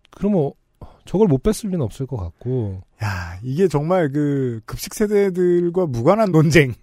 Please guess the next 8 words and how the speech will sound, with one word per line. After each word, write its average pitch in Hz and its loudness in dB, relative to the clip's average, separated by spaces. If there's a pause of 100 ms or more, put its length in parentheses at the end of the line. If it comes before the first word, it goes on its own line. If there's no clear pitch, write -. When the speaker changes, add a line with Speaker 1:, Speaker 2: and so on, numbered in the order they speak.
(160)
Speaker 1:
음. 110 -6 (280)
Speaker 2:
<laughs> - -20
저 - -8 (160)
밥이 165 0
옆으로 185 4
빠진다는 196 4
도시락통은 170 2
무엇이냐? 220 4